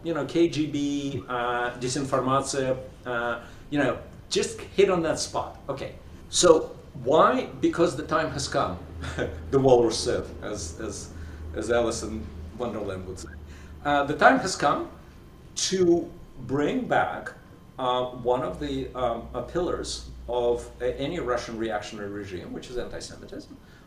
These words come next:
Um, and I, and I mentioned what Stalin did after World War Two with the, you know, doctor's plot and all of this, which I think at the time at least signified that the things are, you know, there's something rotten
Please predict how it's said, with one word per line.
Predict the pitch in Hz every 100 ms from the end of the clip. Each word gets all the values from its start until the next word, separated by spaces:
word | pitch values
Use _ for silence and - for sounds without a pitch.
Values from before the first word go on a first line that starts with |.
| -
Um, | 113 113 -
and | 127
I, | 120 117
and | 120 113
I | 113 -
mentioned | 127 127 - 107 104
what | 120
Stalin | - - 110 101
did | 101 95
after | 107 - 98 95 90 - - 202
World | - 92
War | -
Two | - 190 165 156
with | 120 113 101
the, | 98 95 -
you | 110
know, | 90 85 -
doctor's | 143 151 135
plot | - 143 127 123 104
and |
all | 107 104
of | 92
this, | 82 - - - 95
which | 190 214 -
I | - 143
think | - 277 262 170 -
at | 151 135
the | 135
time | - 262 294
at | -
least | 120 101 -
signified | 190 208 - 135 82 -
that | - 131
the | -
things | 139 208 254 196
are, | 196 170
you | 165
know, | 165 139
there's | 131
something | - 190 180 143
rotten | 165 131 131